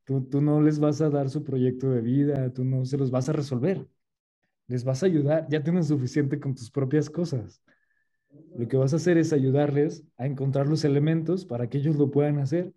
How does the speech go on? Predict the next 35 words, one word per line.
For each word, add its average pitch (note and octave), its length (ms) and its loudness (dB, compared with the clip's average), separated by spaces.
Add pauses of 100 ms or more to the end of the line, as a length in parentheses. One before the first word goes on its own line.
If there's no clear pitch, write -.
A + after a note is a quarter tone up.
(140)
y D#3 100 2
una E3+ 180 4
vez D#3+ 200 2
que D3+ 160 4
lo C#3+ 100 2
estén D3+ 280 0
haciendo, D#3+ 640 0 (420)
también C3+ 300 -2
puedan D3 220 0
ayudar A#2+ 360 0
a A2+ 100 -4
otros. A2 380 -12 (140)
Aquí A#2+ 320 -2
se D#3+ 140 0
trata D#3+ 320 2
de C3+ 100 0
hacer C3 200 -2
una C3+ 220 0
cadenita A#2 540 -2
y G#2+ 80 -2
contagiar. A2 640 -6 (500)
Contagiar B2 680 -2
es C3 200 -4
el A#2+ 240 -6
ánimo C#3+ 340 0
de, A#2 200 0
de A#2 200 -6
Cristo, B2+ 560 -4
su A2+ 160 -12
ímpetu, C#3 540 -2
su B2 180 -4
pasión C#3 540 -4
por B2+ 180 -2
el A2 80 -4
reino, D3+ 540 -2